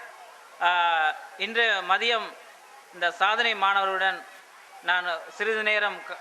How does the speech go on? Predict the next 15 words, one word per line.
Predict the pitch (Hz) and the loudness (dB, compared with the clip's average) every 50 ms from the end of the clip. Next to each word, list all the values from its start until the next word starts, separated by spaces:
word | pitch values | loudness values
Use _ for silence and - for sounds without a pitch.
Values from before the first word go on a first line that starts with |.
| - - 160 | -10 -6 -2
ஆ, | 151 151 151 151 147 147 147 - | 0 2 2 2 2 0 0 0
பேச | 190 214 202 202 185 | -2 0 2 4 4
வாய்ப்பு | 180 180 190 185 185 | 6 4 4 2 0
கிடைத்தது. | 180 180 175 170 - 165 151 165 190 240 - - - - - - - - - - - - - - - - - - - - | 0 0 0 0 0 -2 0 0 -2 -2 -4 -10 -16 -20 -20 -20 -20 -20 -20 -20 -18 -18 -18 -18 -20 -20 -18 -10 -2 2
அவர்கள் | 160 185 214 247 240 247 226 | 2 4 4 4 4 4 4
அனைவரும், | 220 214 226 240 240 240 240 233 226 196 - - - - - - - - - | 4 4 2 2 2 2 2 2 0 -2 -4 -10 -14 -16 -16 -16 -18 -16 -12
இப்ப | - 175 | -10 -6
பத்தாம் | - - 196 - - - 277 269 | 0 0 0 2 4 4 6 6
வகுப்பு | 262 262 254 254 240 | 6 6 4 2 2
நிறைவு | 226 226 240 247 240 | 4 4 4 4 2
செய்த | 240 - - 233 226 | 0 0 2 2 2
மாணவர்களும் | 214 208 214 214 214 214 214 220 214 | 4 4 4 4 4 4 2 2 2
சரி, | 208 208 196 196 226 262 254 - - - - - - - - - - - - - | 2 0 2 2 0 -2 -4 -8 -12 -18 -20 -20 -20 -20 -20 -20 -20 -20 -6 0
பன்னிரெண்டாம் | - 196 226 240 240 247 240 240 233 233 | 2 2 4 4 4 4 4 4 4 4
வகுப்பு | 226 226 226 220 220 226 220 208 185 | 4 2 0 0 0 -2 -2 -2 -2